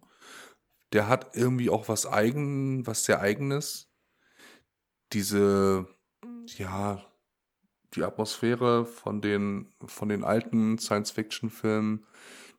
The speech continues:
die fand ich sehr gelungen. Die, ja, die Story, gut, Story ist jetzt, äh, im Grunde eher dünn.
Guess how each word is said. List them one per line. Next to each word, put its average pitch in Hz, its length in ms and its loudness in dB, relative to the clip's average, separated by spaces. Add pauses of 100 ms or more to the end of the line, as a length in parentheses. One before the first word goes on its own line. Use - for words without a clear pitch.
(120)
die 113 100 -8
fand 117 260 2
ich 117 140 0
sehr 107 200 4
gelungen. 107 720 2 (480)
Die, 95 720 -4 (1900)
ja, 92 400 -6
die 95 140 -2
Story, 107 600 6
gut, - 500 -2 (880)
Story 104 320 -2
ist 101 140 -8
jetzt, - 400 -4
äh, - 240 -16 (280)
im 104 160 -4
Grunde 107 400 2
eher 98 240 2
dünn. 110 480 0